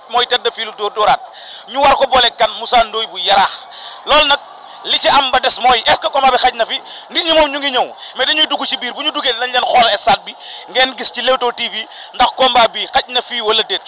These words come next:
Waaye loo ci mën a dégg daal, jàppal ne Pape Abdou Fall moom, président des promoteurs, tey defati na mbir,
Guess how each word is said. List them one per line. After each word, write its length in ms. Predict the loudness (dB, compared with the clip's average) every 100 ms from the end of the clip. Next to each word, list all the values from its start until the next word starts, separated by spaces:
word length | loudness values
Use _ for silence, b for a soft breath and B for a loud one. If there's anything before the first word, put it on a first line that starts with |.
| B
Waaye 160 | 2 4
loo 120 | 2
ci 80 | 0
mën 80 | -2
a 40 |
dégg 200 | -2 -2
daal, 140 | 0 2 2
jàppal 240 | 2 0
ne 40 | 2
Pape 160 | 2
Abdou 140 | 2 2
Fall 200 | 2 2
moom, 140 | -2 -6 -14 B B
président 300 | -6 2 2
des 100 | 2 0
promoteurs, 500 | 0 -2 -2 -6 -6 -16 B B -2
tey 140 | 0
defati 300 | 2 0 0
na 100 | -4
mbir, 180 | -6 -8